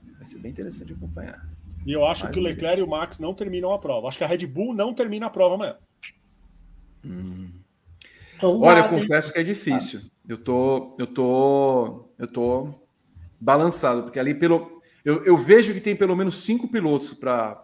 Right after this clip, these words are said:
Speaker 1: pra disputar a vitória. As duas Ferrari, Sainz e Leclerc, é, Russell,
Speaker 3: Verdade.
Speaker 1: Norris,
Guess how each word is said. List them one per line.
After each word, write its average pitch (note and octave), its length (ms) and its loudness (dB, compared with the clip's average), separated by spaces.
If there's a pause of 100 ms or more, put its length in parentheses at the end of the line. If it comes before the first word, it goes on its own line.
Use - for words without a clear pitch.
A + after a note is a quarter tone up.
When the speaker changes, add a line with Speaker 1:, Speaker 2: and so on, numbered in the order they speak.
(160)
Speaker 1:
pra B2 100 -6
disputar A#2+ 300 -8
a - 20 -6
vitória. G2 380 -8 (720)
As G#2 100 -14
duas D#3+ 200 -2
Ferrari, D#3+ 440 2
Sainz C#3+ 340 -4
e B2 260 -2
Leclerc, B2 500 -4 (640)
é, G#2+ 580 -6 (380)
Russell, A3 500 2
Speaker 3:
Verdade. B2+ 280 -8
Speaker 1:
Norris, G#3+ 720 2